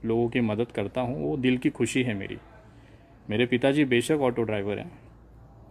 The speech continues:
वो auto driver हैं, गरीबी की हालत में परिवार ऊपर आया है, इसका मतलब मैं भी उसी स्थिति में रह जाऊँ तो फिर मेरा ज़िंदगी बेकार है।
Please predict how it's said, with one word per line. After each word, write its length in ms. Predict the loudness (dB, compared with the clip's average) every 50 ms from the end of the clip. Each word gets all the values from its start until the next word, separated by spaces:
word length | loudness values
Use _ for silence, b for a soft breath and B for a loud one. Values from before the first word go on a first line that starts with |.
| -20 -20 -20 -20 -20 -10 -4 0
वो 140 | 2 2 2
auto 180 | 2 2 0
driver 400 | 0 2 2 2 2 2 0 0
हैं, 160 | -2 -2 -4 -6 -10 -20 -20 -20 B B B B B B B -20 -20 -20 -20 -20 -20 -20 -20 -20 -18 -14
गरीबी 440 | -6 0 2 2 4 4 2 0 0
की 80 | 0 0
हालत 300 | 0 0 0 -2 -2 -2 -2
में 80 | -4 -2
परिवार 520 | -2 -2 -2 0 0 0 0 -2 -2 -6 -8
ऊपर 260 | -8 -6 -6 -4 -2
आया 220 | -2 -2 -2 -2 -4
है, 160 | -6 -8 -10 -12 -18 -20 -16 -12 -12
इसका 220 | -10 -4 -2 0
मतलब 340 | 2 2 2 0 -2 -2 -2
मैं 220 | 2 2 4 4 4
भी 220 | 2 0 -2 -2 -2 B B B B B B B B B B B B -20 -20 -14 -10
उसी 240 | -8 -6 -2 0 -2
स्थिति 300 | 0 0 -2 0 2 2
में 120 | 2 2 2
रह 120 | 2 0 0
जाऊँ 200 | 0 0 0 0
तो 100 | -2 -2
फिर 180 | 0 0 2
मेरा 220 | 2 2 2 2 0
ज़िंदगी 380 | 0 0 0 0 0 2 0 0
बेकार 360 | 0 -2 -4 -4 -8 -8 -10
है। 80 | -14